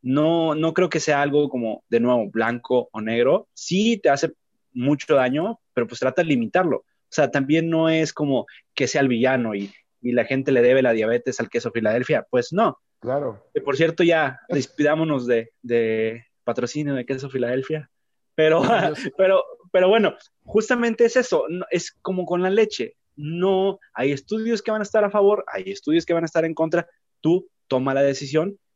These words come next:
Speaker 1: Y, y sí, si este tipo de productos, por ejemplo, en el caso de, del queso crema, pues sí, o sea, no, nadie se lo consume por, por nutritivo, ¿sabes? O sea, realmente
Speaker 2: Exacto.
Speaker 1: es, o sea
Speaker 2: Es,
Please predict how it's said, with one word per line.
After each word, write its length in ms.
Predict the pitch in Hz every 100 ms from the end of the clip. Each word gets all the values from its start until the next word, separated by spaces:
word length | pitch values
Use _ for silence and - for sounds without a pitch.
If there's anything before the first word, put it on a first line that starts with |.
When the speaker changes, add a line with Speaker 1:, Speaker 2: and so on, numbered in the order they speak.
| _
Speaker 1:
Y, 160 | 147 -
y 120 | 151
sí, 320 | - 196 143 -
si 220 | - 139
este 220 | 135 160
tipo 200 | 156 143
de 80 | 147
productos, 480 | 135 123 123 143 131
por 120 | 104
ejemplo, 260 | 107 101 101
en 40 |
el 40 | 101
caso 260 | 117 127
de, 180 | 117 95 - 107
del 260 | 104 101
queso 320 | 107 107 117
crema, 500 | - 127 123 113 127 - _ _ _
pues 180 | 113 -
sí, 160 | 185
o 100 | 127
sea, 220 | - 123 123
no, 400 | 127 139 139 139
nadie 360 | 143 131 143 196
se 80 | 170
lo 140 | 135
consume 460 | 131 117 139 151 170
por, 240 | 135 120 -
por 160 | 120
nutritivo, 880 | 131 143 139 135 127 - 202 151 104 - _
¿sabes? 440 | - 139 151 - _ _ _ -
O 100 | 120
sea, 160 | 143
realmente 460 | 135 165 170 - 170
Speaker 2:
Exacto. 380 | 160 - 117 - _ _ _ -
Speaker 1:
es, 60 | 113
o 40 |
sea 340 | 131 113 104 - _ _
Speaker 2:
Es, 300 | 196 180